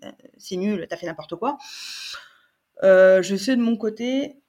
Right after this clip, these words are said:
ce que je fais, déjà d'une, je le prends toujours à la rigolade parce que bizarrement, ça détend tout de suite. <laughs> Et ensuite, euh, euh, je pars du principe où, effectivement, la première idée, c'est, euh, c'est vrai, il y a une erreur. C'est,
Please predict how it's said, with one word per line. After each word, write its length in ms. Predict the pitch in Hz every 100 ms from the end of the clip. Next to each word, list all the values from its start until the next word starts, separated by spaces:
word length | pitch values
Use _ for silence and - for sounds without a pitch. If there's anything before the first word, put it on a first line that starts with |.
| _
ce 160 | - -
que 80 | 220
je 100 | -
fais, 220 | 262 247
déjà 220 | 208 220
d'une, 160 | 247 262
je 80 | 226
le 80 | 220
prends 160 | 233
toujours 260 | 226 - 226
à 80 | 220
la 80 |
rigolade 380 | 214 202 214 269
parce 160 | 254 -
que 80 | 208
bizarrement, 420 | 202 220 220 240
ça 160 | -
détend 280 | 185 190 202
tout 100 | 202
de 80 | 208
suite. 320 | - 285 - _ _ _ _ _ _ _ _ _ _
<laughs> 1000 | 247 - 294 285 208 - - - 339 -
Et 160 | 269 247
ensuite, 580 | 247 262 - 269 294 226
euh, 640 | 202 190 190 185 185 190 - _ _ _ _
euh, 160 | - 175
je 140 | -
pars 180 | - 185
du 100 | 208
principe 480 | 208 208 208 240 -
où, 380 | 220 208 190 - _ _ -
effectivement, 680 | 196 208 202 208 247 262
la 100 | 208
première 400 | 180 196 202 208
idée, 320 | 208 208 254
c'est, 340 | 247 190 202 190
euh, 520 | 165 - 101 - - - -
c'est 140 | -
vrai, 100 | 220
il 60 | 196
y 20 |
a 40 |
une 80 | 190
erreur. 320 | 196 208 190
C'est, 380 | - 180 175 139